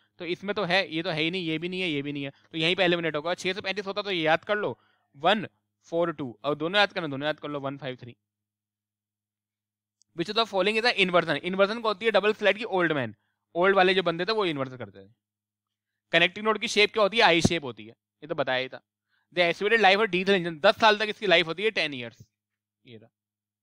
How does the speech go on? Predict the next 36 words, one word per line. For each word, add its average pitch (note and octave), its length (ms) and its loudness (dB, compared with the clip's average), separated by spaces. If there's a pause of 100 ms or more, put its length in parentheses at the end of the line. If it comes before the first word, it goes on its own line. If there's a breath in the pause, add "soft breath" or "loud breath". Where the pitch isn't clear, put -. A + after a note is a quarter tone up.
(460)
The F3+ 160 0
firing G#3+ 380 4
order A3 200 0
of A#3 160 -4
a - 40 -20
four G#3+ 340 -2
stroke, E3+ 220 -4 (140)
four A3 180 2
cylinder F#3+ 300 0
engine, C#3+ 240 -4 (260 soft breath)
आपको E3+ 220 0
पता G3+ 140 2
है A3+ 60 6
वन F#3 280 -2
थ्री G#3+ 220 -6
फ़ोर G#3 300 -4
टू A#3+ 200 -10 (680)
और A3 200 2
वन G3 260 2
टू A#3+ 200 -10
फ़ोर F3+ 240 -2
थ्री A#2 280 -14
ये E3 100 -2
होता B2+ 220 -2
है, G#2 80 -14 (200)
लेकिन F#3+ 160 -2
सबसे G3 120 2
ज्यादा A3+ 180 2
मेन G#3 160 0
होता G3+ 140 0
है A#3 40 0
वन F3 180 0
थ्री F#3 160 -6
फ़ोर C3+ 220 -8
टू। G#2 160 -20 (800)
तो, D#3+ 380 -4